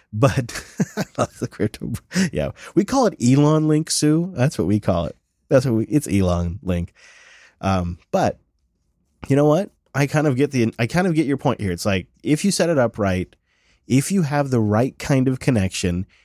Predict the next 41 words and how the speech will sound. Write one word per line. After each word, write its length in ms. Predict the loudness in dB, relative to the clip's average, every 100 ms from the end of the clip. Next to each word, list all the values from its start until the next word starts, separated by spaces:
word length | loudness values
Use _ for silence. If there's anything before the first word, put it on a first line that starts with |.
| -6
if 140 | -2
you 60 | 0
don't 300 | 2 2 2
get 160 | 0 0
your 120 | 0
I 120 | 0
P 200 | 0 0
in 100 | 0
trouble, 540 | 2 0 0 -4 -6 _ _ _ _ _ _ _
you 160 | -4 0
get 160 | 2 2
a 60 |
good 240 | 2 2 2
I 140 | 0
S 180 | -2 -2
P, 440 | -4 -4 -6 -10 _
you 180 | 0 0
can 420 | 2 0 2 0
still 280 | -2 -2 0
host 520 | 0 -2 -4 -10 -14 _ _ _ _ _
your 180 | -4 -2
own 140 | -2
email. 380 | -6 -8 -10 -14 _ _ _ _
I 120 | -2 0
get 260 | 0 0
that. 260 | -4 -8 -10 _ _ _ _ _ _ _ 0
Also, 300 | 2 4 2
Sue 200 | 4 4
mentions 640 | 4 2 2 0 0 -2 -2
that, 300 | -2 0 -2
uh, 300 | 0 -2 -6 _ -2
they're 120 | 0
a 40 |
big 180 | 0 0
user 320 | -2 -2 -2
of 120 | -2 -4 -8 -2
Unraid. 440 | 0 2 0 -4 _ _ _ _ -6
Hundred 420 | -2 0 2 0
and 100 | 0
eighty-six 480 | 2 2 0 -4 -6
terabytes. 920 | -6 0 0 2 0 -2 -4 -8 -12